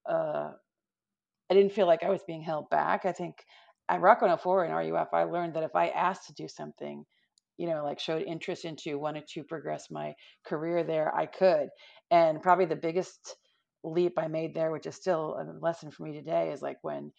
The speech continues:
when Rick Ganji, you know, graduated and there was an opening on the morning show, you know, I was doing the, the noon block and I was like, "No, I wanna do morning show." So I walked into Harry's office and I had been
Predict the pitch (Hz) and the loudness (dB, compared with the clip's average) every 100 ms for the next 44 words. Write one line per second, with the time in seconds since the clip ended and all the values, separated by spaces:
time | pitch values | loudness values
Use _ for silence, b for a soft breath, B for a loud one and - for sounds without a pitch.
0 | b - 165 160 170 - 170 175 165 165 | b -14 -8 -6 -2 2 2 2 -2 -6
1 | 165 170 _ - 165 156 - - 170 185 | -6 -12 _ -10 -6 -6 -8 -2 2 2
2 | 170 160 156 151 147 147 143 147 147 147 | 2 -6 -6 -6 -8 -8 -10 -8 -8 -8
3 | 160 160 156 151 156 175 220 196 - 151 | -8 -8 -8 -10 -6 -4 -4 -8 -6 -6
4 | 139 156 b b b - 160 160 170 156 | -4 -6 b b b -8 -4 -2 -4 -6
5 | 160 156 151 156 185 151 156 170 214 165 | -12 -10 -10 -12 -14 -14 -8 -4 -4 -2
6 | 151 143 147 147 151 147 147 151 147 147 | -4 -4 -6 -10 -8 -10 -10 -6 -6 -6
7 | _ b b _ 170 202 170 202 160 151 | _ b b _ -4 0 0 0 -4 -6
8 | 143 190 262 - - 113 - 160 147 151 | -6 -4 -4 -6 -8 -10 -10 -10 -6 -6
9 | 165 156 151 156 151 139 127 127 196 202 | -8 -10 -12 -10 -10 -8 -8 -8 -8 -10
10 | - 135 117 - 156 160 | -10 -14 -14 -10 -10 -12